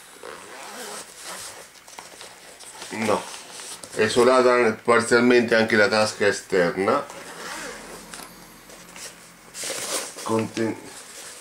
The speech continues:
le du-, due sacche esterne laterali in retino. Qui c'è, ci sono due magliette portacinghie, però,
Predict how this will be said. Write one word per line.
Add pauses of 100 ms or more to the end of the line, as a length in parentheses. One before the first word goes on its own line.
(800)
le
du-,
due
sacche
esterne
laterali
in
retino. (2250)
Qui (560)
c'è, (3000)
ci
sono
due (1600)
magliette
portacinghie,
però,